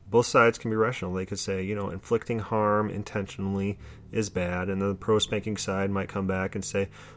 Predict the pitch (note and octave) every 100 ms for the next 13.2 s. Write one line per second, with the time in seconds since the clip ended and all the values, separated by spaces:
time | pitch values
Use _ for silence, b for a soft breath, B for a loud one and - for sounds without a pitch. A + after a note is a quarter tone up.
0 | B G#2+ A2 G2+ - C3 B2 A#2+ G2+ A2
1 | A2 A#2 - G#2+ A2+ - G2+ G2 - G2
2 | G2 G2+ F#2+ F#2 - G#2 G2+ G2 G2 A2
3 | G#2 - A2 A2 G2+ F#2+ - - F#2+ G2
4 | G2 B B B G#2 G#2 - D3+ E3 G#2+
5 | G2+ G2 G2+ - G2+ G2 G2 G2 G2+ F#2+
6 | F#2 F#2 - F#2+ F2+ F#2 F2+ F2+ F2+ F2+
7 | b b b - F#2+ F#2 - G2+ G2 F#2+
8 | F2+ F#2+ F#2+ F#2+ - F#2 F2 F#2 F2 F#2
9 | F2 - F#2 F2 F2+ F2+ F#2 A2 D3 -
10 | G#2 G2 F#2 F2+ F2 - - - - -
11 | G2 F2 F2+ F2+ E2+ F#2 - B B B
12 | - C#3+ D3 F#3+ F3 G#3+ - B2 F#2+ F2
13 | -